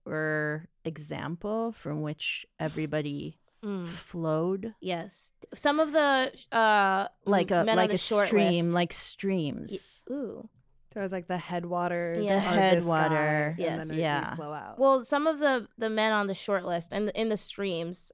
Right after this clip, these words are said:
Speaker 1: Mm-hmm.
Speaker 2: do you think they had a po-, he was the point of origin?
Speaker 1: Yeah, probably. Now that I'm thinking about it, it's kind of interesting to think about it that way.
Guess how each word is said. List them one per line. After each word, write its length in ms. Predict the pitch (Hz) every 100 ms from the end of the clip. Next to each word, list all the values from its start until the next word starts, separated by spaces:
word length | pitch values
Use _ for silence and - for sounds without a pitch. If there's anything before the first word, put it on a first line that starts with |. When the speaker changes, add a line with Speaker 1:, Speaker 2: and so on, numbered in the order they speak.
| 196
Speaker 1:
Mm-hmm. 280 | 208 170
Speaker 2:
do 100 | 160
you 100 | 254
think 340 | 254 269 269 269
they 160 | 269
had 220 | 262 262 262
a 140 | 254 - _
po-, 160 | 185 -
he 300 | 220 262 240
was 200 | 233 226
the 80 |
point 200 | 214 240
of 80 | 220
origin? 540 | 220 220 214 220 226 226 - _ _
Speaker 1:
Yeah, 160 | 359 330
probably. 520 | 370 403 415 220 214
Now 200 | 233 247
that 100 | 294
I'm 120 | 277
thinking 280 | 240 233 240
about 180 | 196 165
it, 60 |
it's 120 | 160 -
kind 160 | 185
of 80 | 185
interesting 380 | 170 180 - 156
to 80 | 160
think 200 | 160 160
about 220 | 151 139
it 120 | 143
that 160 | - -
way. 300 | - 80 170